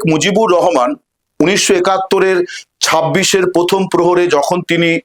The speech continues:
বাংলাদেশকে স্বাধীন ঘোষণা করে পাকিস্তানি সেনার বিরুদ্ধে যুদ্ধ ঘোষণা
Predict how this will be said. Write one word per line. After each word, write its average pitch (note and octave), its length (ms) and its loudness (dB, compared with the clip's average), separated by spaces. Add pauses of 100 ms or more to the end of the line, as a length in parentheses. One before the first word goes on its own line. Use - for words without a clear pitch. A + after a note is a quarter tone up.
(1300)
বাংলাদেশকে E3+ 760 0
স্বাধীন D3+ 480 0
ঘোষণা F3 380 0 (100)
করে E3+ 180 2 (180)
পাকিস্তানি E3 580 -2
সেনার D#3 360 0
বিরুদ্ধে D3+ 420 0 (440)
যুদ্ধ D#3 260 0 (120)
ঘোষণা F#3+ 280 0